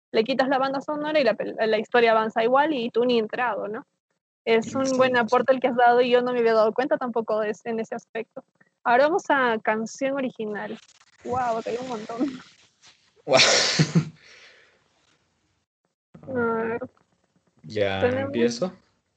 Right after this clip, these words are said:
Speaker 1: Ajá.
Speaker 2: ¿Cuántos son?
Speaker 1: A ver, hay
Speaker 2: Tres.
Speaker 1: uno, dos.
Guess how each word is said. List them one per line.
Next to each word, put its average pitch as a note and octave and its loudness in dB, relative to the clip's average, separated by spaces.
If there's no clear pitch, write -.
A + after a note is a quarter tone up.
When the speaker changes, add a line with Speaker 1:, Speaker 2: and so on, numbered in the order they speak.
Speaker 1:
Ajá. D4 -6
Speaker 2:
¿Cuántos E3+ -6
son? G#2+ -10
Speaker 1:
A C4 -8
ver, B3+ -4
hay B3+ -6
Speaker 2:
Tres. - -16
Speaker 1:
uno, B3+ -6
dos. B3 -4